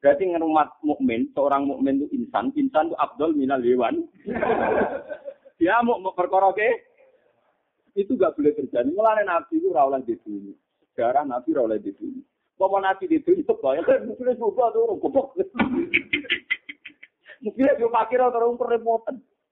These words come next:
Lho, dawuh Nabi titah, lho. Lho, masalahnya dawuh Nabi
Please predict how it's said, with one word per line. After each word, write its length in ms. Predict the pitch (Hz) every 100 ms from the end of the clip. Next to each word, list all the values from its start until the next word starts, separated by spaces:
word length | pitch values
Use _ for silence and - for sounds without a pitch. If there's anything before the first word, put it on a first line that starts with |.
| _ _
Lho, 80 | - 170
dawuh 240 | 220 262
Nabi 240 | 262 254 302
titah, 340 | 285 269 285 -
lho. 80 | - - _ _ _ _ _ _ _ _ _ _ 190 - _ 214 302 359 - 339
Lho, 100 | 403
masalahnya 420 | 247 - 247 294
dawuh 220 | 240 208 214
Nabi 320 | 190 233